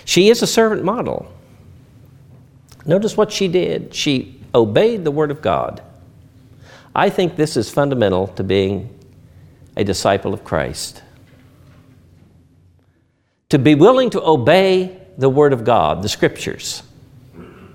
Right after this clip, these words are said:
Not only are the Scriptures able to make us wise unto salvation, but they speak to us and they direct us in our lives.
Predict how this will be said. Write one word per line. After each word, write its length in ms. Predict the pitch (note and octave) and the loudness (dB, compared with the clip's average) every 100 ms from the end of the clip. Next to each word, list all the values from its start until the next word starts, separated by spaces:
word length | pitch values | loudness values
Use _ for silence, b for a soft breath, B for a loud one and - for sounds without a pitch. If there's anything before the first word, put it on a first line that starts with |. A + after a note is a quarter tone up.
| - - - - - B B B B E3 | -20 -20 -20 -20 -20 B B B B 2
Not 220 | B3 C#4 | 4 6
only 280 | C#4 B3 G#3+ | 6 6 6
are 80 | |
the 120 | F#3 E3 | 4 0
Scriptures 540 | - B3+ - G3 D#3+ | 0 -2 2 2 2
able 300 | G#3 A3 F#3 | 2 2 2
to 100 | E3+ | 2
make 200 | F3+ F3+ | 2 2
us 160 | E3 - | 2 2
wise 380 | E3 D#3+ E3 D3+ | 2 4 4 2
unto 160 | C#3+ | -2
salvation, 580 | C3 E3+ D3 E3 G#3+ F3+ | 2 2 4 2 0 2
but 160 | E3 E3+ | 2 2
they 140 | F3 | 2
speak 460 | D#3+ - D#4 D4+ - | 0 0 0 0 -2
to 200 | D3 A#2+ | 0 2
us 180 | A#2+ | 0
and 140 | D3+ C#3+ | -2 -2
they 100 | D3 | -2
direct 400 | C#3+ G3+ A3 D3 | -2 -4 -2 0
us 200 | A#2 - | -2 -2
in 200 | D#3+ D3 | -6 -4
our 200 | D3 C#3+ | -2 -2
lives. 800 | D3+ G#3 B2+ D#2 B1+ - - | -2 -2 -2 -4 -4 -10 -16